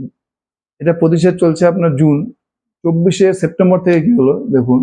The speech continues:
ট্রেন্ডের যে সেলস গ্রোথটা কমে গেল। মানে দু হাজার পঁচিশের আপনি যদি দেখেন ওর কিউ টু এর রেজাল্ট দেখবেন, পঞ্চাশ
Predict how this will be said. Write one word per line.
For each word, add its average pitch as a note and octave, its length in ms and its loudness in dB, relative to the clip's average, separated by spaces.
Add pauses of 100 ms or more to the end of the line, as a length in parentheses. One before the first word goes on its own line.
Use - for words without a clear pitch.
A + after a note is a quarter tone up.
(880)
ট্রেন্ডের D#3+ 440 0
যে F3+ 120 2 (120)
সেলস F3 320 0
গ্রোথটা E3+ 320 0
কমে B2+ 260 2
গেল। G2+ 100 -4 (2250)
মানে C3 120 0
দু C#3 120 2
হাজার E3+ 240 0
পঁচিশের E3 360 0
আপনি E3 200 -2
যদি F3 140 2
দেখেন E3 320 -2
ওর D#3+ 80 -2 (140)
কিউ F3+ 180 0 (680)
টু - 40 -6
এর F#3 180 2
রেজাল্ট A#2 360 -2 (120)
দেখবেন, C#3+ 300 0 (520)
পঞ্চাশ C#3+ 340 0